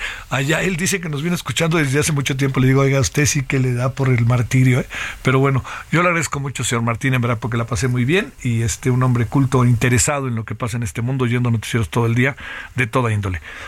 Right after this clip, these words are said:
Bueno, le quiero agradecer muchísimo a Marisol Schultz, quien es directora de la Feria Internacional del Libro de Guadalajara,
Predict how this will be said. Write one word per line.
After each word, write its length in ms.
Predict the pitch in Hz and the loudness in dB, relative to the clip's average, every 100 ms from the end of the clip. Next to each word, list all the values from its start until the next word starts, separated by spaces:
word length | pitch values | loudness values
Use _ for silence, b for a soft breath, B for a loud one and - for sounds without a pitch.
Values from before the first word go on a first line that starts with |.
| B | B
Bueno, 260 | 147 151 - | -2 -2 -2
le 160 | 175 175 | -2 -2
quiero 180 | 311 240 | 0 -2
agradecer 400 | 175 151 - 170 | -2 -4 -4 -4
muchísimo 380 | 147 170 151 | -6 -6 -6
a 60 | 131 | -6
Marisol 340 | 127 120 139 | -6 -6 -4
Schultz, 320 | - 302 - - | -2 -2 -4 -4
quien 240 | 143 135 | -2 0
es 120 | 131 | 0
directora 560 | 123 117 - 165 170 175 | -2 -4 0 0 0 -2
de 200 | 127 120 | -8 -6
la 160 | 120 | -6
Feria 240 | 113 135 131 | -4 -4 -2
Internacional 500 | 120 120 107 135 127 | -2 -2 0 0 2
del 120 | 127 | 2
Libro 200 | 135 127 | 4 4
de 60 | 123 | 4
Guadalajara, 600 | 143 143 131 160 185 | 2 2 0 0 0